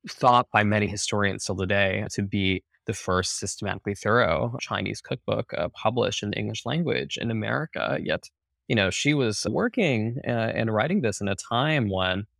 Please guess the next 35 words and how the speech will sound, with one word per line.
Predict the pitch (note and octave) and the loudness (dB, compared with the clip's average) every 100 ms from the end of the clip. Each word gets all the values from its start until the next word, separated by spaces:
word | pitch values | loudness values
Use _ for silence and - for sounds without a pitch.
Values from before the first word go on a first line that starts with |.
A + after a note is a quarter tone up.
| _ - | _ -4
there | - G#2+ | 2 4
was | G#2 | 2
just | - - - | -2 -8 -6
so | - G#2 A#2 B2 | 2 4 4 2
<laughs> | |
much, | A#2+ G2+ G2+ - C#3 - - - _ _ _ - | 0 0 0 0 0 0 -6 -8 _ _ _ -4
uh, | G#2+ G#2+ A2+ - | 0 0 -2 -2
discrimination | B2+ - G#2+ G#2 C3 C#3+ | -6 -2 0 0 0 -2
against | G#2 - D#2 - - | -2 -2 -6 -8 -8
Chinese | - G2+ G2+ - | -4 -4 -4 -4
people | A#2+ A2 - - | -6 -4 -6 -4
in | A1 | -4
America | A1 A1 D3+ - - | -4 -4 -4 -6 -8
in | - G#2+ | -4 -2
law. | G2+ G2+ D3 - - _ - | 0 0 0 -2 -6 _ -12
And | - | -10
so | - - G#2+ G#2 G#2 _ _ _ - | -8 0 2 2 -2 _ _ _ -2
I | A#2+ | 0
really | A#2+ B2 C3+ C#3+ C3 | 0 0 2 4 4
wanted | A2+ G2+ G2 G2+ | 4 4 4 2
to | |
complicate | G2 G2 G2 G2 - D2 C#2+ | 0 0 2 0 2 2 2
this | D2 D2+ | -4 -2
notion | F2+ D#2 - - D#2 D#2+ | 2 2 2 2 2 2
that | E2+ - | 0 -2
food | - A#2+ G#2+ | -2 0 0
is | - | -4
powerful | - A2+ G#2+ G#2 G2+ | -4 0 2 0 -2
enough | G#2 G2+ - - | -2 -2 -4 -8
to | |
break | G#2 - G2+ | -4 -2 -2
barriers, | - G#1 G#1+ - - | -2 -2 0 -2 -4
because | - - A2 - | -6 -6 -6 -4
it | A2+ A#2 | -4 -2
is | B2 G#2+ G#2 | -2 -2 -4